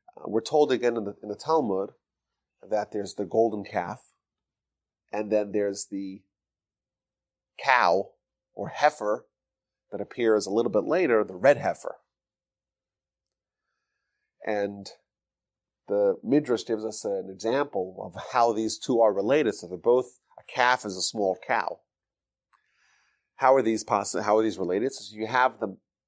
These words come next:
the child. Child comes to the neighbor's house and takes the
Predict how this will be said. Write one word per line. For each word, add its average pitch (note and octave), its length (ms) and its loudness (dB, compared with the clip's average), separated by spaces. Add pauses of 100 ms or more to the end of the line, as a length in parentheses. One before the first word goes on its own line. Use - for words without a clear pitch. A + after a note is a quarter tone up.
(180)
the G2+ 60 -8
child. C3 640 2
Child B2+ 280 2
comes A2+ 260 -8
to G#2 160 -2
the F#2 80 -8
neighbor's G#2 320 -2
house G2 520 -6 (640)
and F#2 140 -14
takes - 520 -4
the G2 240 -2